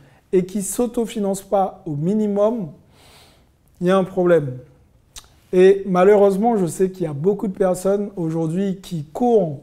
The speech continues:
sur des programmes de défiscalisation tels que le Pinel et plein d'autres programmes de ce type et qui se retrouvent tous les mois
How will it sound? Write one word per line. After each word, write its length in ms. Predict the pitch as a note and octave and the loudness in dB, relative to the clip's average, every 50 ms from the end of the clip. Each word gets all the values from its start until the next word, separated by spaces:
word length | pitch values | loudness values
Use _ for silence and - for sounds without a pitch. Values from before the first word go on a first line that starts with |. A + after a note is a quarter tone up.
| - | -18
sur 200 | - - F3+ F3 | -12 -6 -4 -4
des 160 | D#3+ D3+ D#3+ | -2 -2 -2
programmes 800 | D3+ D#3 - - F3+ E3+ E3 D#3+ E3+ F3+ F3+ F3 D#3+ D3+ D3 D3 | -4 -6 -6 -4 -4 -4 -2 0 0 0 0 0 -2 -6 -10 -10
de 120 | C3+ C#3+ C#3+ | -10 -10 -8
défiscalisation 1160 | C3+ C#3+ D#3 D3+ D#3 - E3+ - - F3+ E3 D#3+ D#3+ E3+ E3+ E3+ E3+ - - F3+ F3 F3 F3 F3 - _ _ _ - | -6 -4 -6 -6 -6 -10 -14 -10 -8 -8 -6 -4 -4 -4 -4 -4 -6 -6 -4 -4 -4 -4 -6 -10 -16 _ _ _ -8
tels 180 | F#3 D#3+ D3+ | -8 -8 -6
que 120 | D3+ - D#3+ | -6 -4 -4
le 160 | D#3 D#3 D#3 | -2 -4 -4
Pinel 600 | D3+ - F#3 F#3+ F#3 F3+ F3+ F3+ F3+ F3+ F3 E3 D#3 | -6 -6 -4 -2 0 2 2 4 4 4 4 2 0
et 140 | D3+ D3 D3 - _ _ _ _ _ _ _ _ | -2 -4 -6 -12 _ _ _ _ _ _ _ _
plein 320 | - A3+ G#3+ G#3+ G#3 G3+ | 0 2 4 4 4 2
d'autres 460 | F#3+ F3+ G#3+ G#3+ G3 G3 - - - - _ _ | 2 4 4 4 4 2 -2 -8 -18 -20 _ _
programmes 400 | _ F#3+ E3+ D#3+ F3+ F3 E3+ D#3+ | _ -4 -2 0 0 0 0 -2
de 80 | D#3+ D#3+ | -2 -4
ce 160 | D3 - D#3+ | -4 -6 -8
type 400 | D3+ C#3 - - A#3+ C4 B3+ - _ _ _ _ _ _ _ _ _ _ _ _ _ | -8 -6 -6 -6 -6 -6 -8 -14 _ _ _ _ _ _ _ _ _ _ _ _ _
et 80 | F#3 E3+ | -6 -4
qui 140 | D#3 - F#3 | -4 -4 -4
se 120 | - - | 0 2
retrouvent 560 | G#3 G#3 G#3+ A3 A3 - C4+ D4 C#4+ C#4 - - - - | 4 4 4 2 0 0 0 0 0 -2 -6 -12 -14 -4
tous 140 | - C#4 C#4 | 0 2 2
les 120 | C4 A#3+ | 2 2
mois 440 | G#3 F3+ D#3+ D#3 D#3 F#3 - - | 2 2 0 0 -2 -4 -8 -14